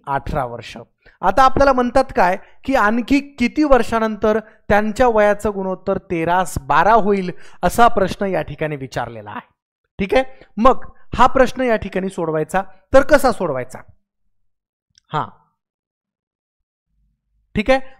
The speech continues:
बघा, तर हां, बाय ऑप्शन, यस,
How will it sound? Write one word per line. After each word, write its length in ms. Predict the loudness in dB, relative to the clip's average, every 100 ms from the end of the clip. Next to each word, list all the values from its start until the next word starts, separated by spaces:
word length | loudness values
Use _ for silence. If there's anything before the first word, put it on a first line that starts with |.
| 2
बघा, 280 | 4 4 -2 -10 -18 2
तर 140 | 4 4 0 -10 -20 -12 -4
हां, 180 | -4 -2 2
बाय 240 | 4 6
ऑप्शन, 440 | 4 2 -2 -4 -2
यस, 400 | 0 0 -2 -12